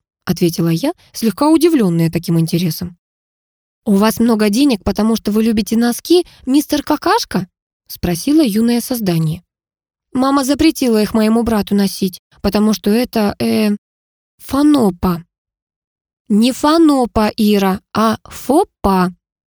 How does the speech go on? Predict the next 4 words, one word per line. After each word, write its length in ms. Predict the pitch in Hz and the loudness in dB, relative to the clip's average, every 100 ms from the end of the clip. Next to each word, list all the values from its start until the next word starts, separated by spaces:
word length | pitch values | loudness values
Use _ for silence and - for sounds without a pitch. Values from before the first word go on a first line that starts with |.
| _ | _
исправила 580 | 190 165 175 180 233 247 | -4 -4 -2 -2 -2 -4
педагог. 560 | 247 226 254 185 165 _ _ _ _ _ | -4 -4 -2 -4 -8 _ _ _ _ _
"Французский 640 | - 294 302 311 - 277 | -2 -2 0 -2 0 -2
оборот. 600 | 277 320 311 185 175 | 2 2 2 0 -4